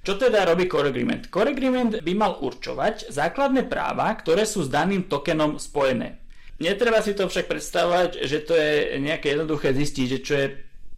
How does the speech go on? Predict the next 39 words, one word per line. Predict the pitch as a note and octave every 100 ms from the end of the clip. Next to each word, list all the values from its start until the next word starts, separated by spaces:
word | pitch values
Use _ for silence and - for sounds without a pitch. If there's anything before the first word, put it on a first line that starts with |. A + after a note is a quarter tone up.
| - B3
obsahom | - - C3+ B2+
tejto | B2 B2
zmluvy, | A#2+ A#2+ C#3
alebo | C3 B2+
že | C3
by | C3+
ona | C3 C3+ B2
bola | C#3 C3+
niekde, | C3 C3 C3+ C3+
kde | B2 C3
je | C3
ako | - B2+
keby | C3+ B2 B2
ľahko | B2+ - D3+
dostupná. | B2+ B2 C#3 - B2+ C3+ - -
Je | - D3
úplne | E3 E3 G3+ F#3 E3
samostatnou | - D#3 G3+ G3+ G#3 - E3 C#3
otázkou, | D#3 D3+ - E3+ F3+ F3+ F#3 -
kde | D#3+
budem | E3+ F3+ E3+ -
tieto | E3 E3
práva | - - C#3+ D3
z | D3+ D3+
tejto | D3
zmluvy | C#3 D3 B2+
hľadať, | B2+ C#3+ E3 E3+ E3
ale | - C#3 C#3+
aj | C#3
čo | -
je | D3
obsahom | C#3 - C#3+ C3
takejto | B2 - B2+ B2+ A#2+
zmluvy. | B2 C3 A#2+ - - - - - - -
Súčasťou | - G3 B3 A#3+ G#3+ D#3+
základnej | F#3 A3 G3+ D#3+
zmluvy | D3+ E3 F#3 D#3+
napríklad | D#3+ F3+ D#3+ A#2
bude, | - -